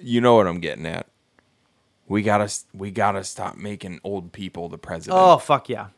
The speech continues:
Speaker 2: Yeah.
Speaker 1: You know what I mean?
Speaker 2: Yeah, get, get rid of them all.
Speaker 1: Whether, I'm not just talking about Joe. I'm talking about Joe. I'm talking about Don.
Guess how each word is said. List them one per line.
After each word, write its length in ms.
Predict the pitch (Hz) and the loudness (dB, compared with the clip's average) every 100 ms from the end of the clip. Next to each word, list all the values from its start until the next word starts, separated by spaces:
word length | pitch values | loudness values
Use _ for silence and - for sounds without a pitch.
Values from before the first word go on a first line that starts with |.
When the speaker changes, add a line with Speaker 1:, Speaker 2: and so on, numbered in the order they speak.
| _ | _
Speaker 2:
Yeah. 180 | 131 117 - | -6 -6 -4
Speaker 1:
You 120 | 113 | 0
know 100 | 127 | 4
what 80 | 139 | 6
I 60 | 139 | 6
mean? 120 | 139 | 4
Speaker 2:
Yeah, 120 | 135 | 2
get, 320 | 143 139 120 | 0 -2 -2
get 100 | 127 | -2
rid 160 | 135 127 | -2 -2
of 60 | 104 | -6
them 100 | 98 | -14
all. 140 | 71 _ - | -18 _ 4
Speaker 1:
Whether, 280 | 139 139 | 6 8
I'm 140 | 110 151 | 6 4
not 160 | 165 | 4
just 220 | 175 185 - | 2 -4 0
talking 220 | 175 165 | 0 2
about 180 | 151 139 | 2 2
Joe. 380 | 135 87 82 110 - | 0 -4 -4 -8 -12
I'm 80 | 131 | -4
talking 300 | 131 139 156 | 0 0 2
about 220 | 147 139 | 0 0
Joe. 220 | - 82 | -4 -6
I'm 180 | 85 110 | -6 -6
talking 280 | - 135 156 | -4 -4 -2
about 200 | 143 123 | -4 -2
Don. 400 | 90 87 85 | -8 -10 -12